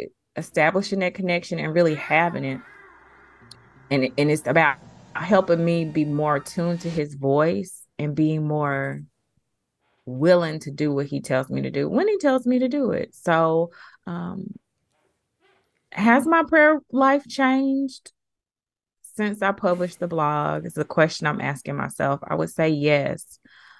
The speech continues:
I go through ups and downs, like, peaks and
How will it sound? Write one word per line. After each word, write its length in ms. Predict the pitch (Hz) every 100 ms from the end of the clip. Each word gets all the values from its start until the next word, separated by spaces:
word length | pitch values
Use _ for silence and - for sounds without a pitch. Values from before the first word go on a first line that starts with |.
| _ _ _ _ _ _ -
I 1160 | 143 151 151 151 151 147 147 147 147 139 143 143
go 220 | 147 156
through 680 | 165 165 165 156 143 127 - -
ups 280 | 139 156 -
and 200 | 147 139
downs, 520 | 139 143 151 165 170 -
like, 240 | 131 -
peaks 340 | - 151 151 -
and 280 | 139 139